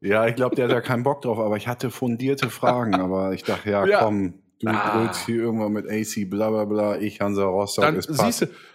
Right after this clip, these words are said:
Speaker 2: so, pass auf, Johann, siehste doch noch der Fußball-Podcast.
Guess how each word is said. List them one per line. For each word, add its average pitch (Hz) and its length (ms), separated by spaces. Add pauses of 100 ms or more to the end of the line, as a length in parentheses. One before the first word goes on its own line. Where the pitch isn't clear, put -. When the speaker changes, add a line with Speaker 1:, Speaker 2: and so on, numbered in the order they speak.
(280)
Speaker 2:
so, 196 100
pass 202 200
auf, 226 200
Johann, 131 400
siehste 156 260
doch 220 300
noch 143 160
der 117 140
Fußball-Podcast. - 920